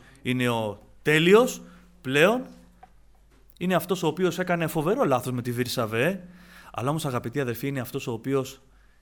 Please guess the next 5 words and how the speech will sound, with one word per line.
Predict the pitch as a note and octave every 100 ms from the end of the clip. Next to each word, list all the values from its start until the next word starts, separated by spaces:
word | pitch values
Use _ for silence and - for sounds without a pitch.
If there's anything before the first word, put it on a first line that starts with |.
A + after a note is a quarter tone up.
| _ -
μένει | - G#2+ B2 C3 C#3 D#3 A3 G#3+ - - - - - _ - - _ _ _
στο | - - A2
λόγο | A#2 C3 C#3+
του | A#2+
Κυρίου. | - A2 G2